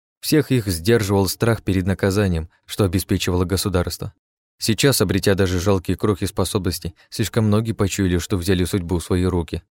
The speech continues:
Реальность показала, что безнаказанность — непосильное испытание для человеческой цивилизации. Практически повсеместно в странах готовились законопроекты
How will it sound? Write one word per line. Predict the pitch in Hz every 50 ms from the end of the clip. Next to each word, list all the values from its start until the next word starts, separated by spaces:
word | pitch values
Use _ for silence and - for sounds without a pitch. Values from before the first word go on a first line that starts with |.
| _ _ _ _ _ _ _ -
Реальность | 101 104 110 131 143 139 - -
показала, | - - - 135 127 110 123 131 143
что | 135 - - 135
безнаказанность — | 120 120 107 117 113 95 - 123 139 127 123 101 85 - - - - _ -
непосильное | 107 110 - 147 139 117 - 110 107 117 120
испытание | 120 - - 135 - - 104 95 95 90
для | 85 92 90
человеческой | - 107 101 95 92 85 - 90 - - 95
цивилизации. | 85 - 98 92 92 92 92 87 87 82 - - - - 95 - _ _ _ _ _ _ _ _ _ _ _ _ _ _
Практически | 123 123 123 - - 175 156 - - - 95
повсеместно | - 113 101 - - 92 101 120 135 - - 110
в | -
странах | - - 98 101 107 117 120 110
готовились | 98 104 92 - 101 95 101 101 92 87
законопроекты | 98 87 - 92 90 90 - - 90 85 87 104 - - - 101